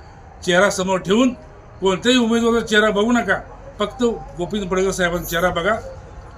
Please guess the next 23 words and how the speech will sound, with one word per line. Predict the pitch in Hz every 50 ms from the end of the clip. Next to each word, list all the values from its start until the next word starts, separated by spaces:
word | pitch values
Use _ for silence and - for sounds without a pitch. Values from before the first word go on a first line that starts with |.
| - - -
डॉक्टर | - 170 165 - 196 202
आरिफ | 190 175 185 208 175
साहेबांचा | 196 202 196 208 202 -
चेहरा | 196 196 196 190
बघा | 175 180 180 226 240 - - - - - - - - - - -
आणि | 147 160
कमळ, | - - 185 190 196 190 175 131 - - - - - - - - - - -
हे | 147 - -
तीनच | 220 247 262 277 254
गोष्टी | 240 254 220 - 240 226
बघा | 185 196 190 220 247 - - - - - - - - - -
आणि | 147 160 185 185 - -
प्रचंड | 180 170 170 - 262 254 262
बहुमताने | 262 214 226 233 233 233 214 - 214 208 185 170 135 - - - - - - - - - - -
दोन | 220 262 294 294
तारखेला | 240 269 247 233 - 226 214 185 - - - - - - - - -
सकाळी | 190 190 202 233 233 247
लवकर | 247 233 - 233 302 -
उठून, | - 196 - 233 - 143 - - - - - - -
आवरून | - 202 214 233 247 294 294 262 190 - - - - - - - - - - - -
पहिला | 190 190 202 226 233
जायचं | 226 226 220 226 233 233 226 262
आहे | 269 285 -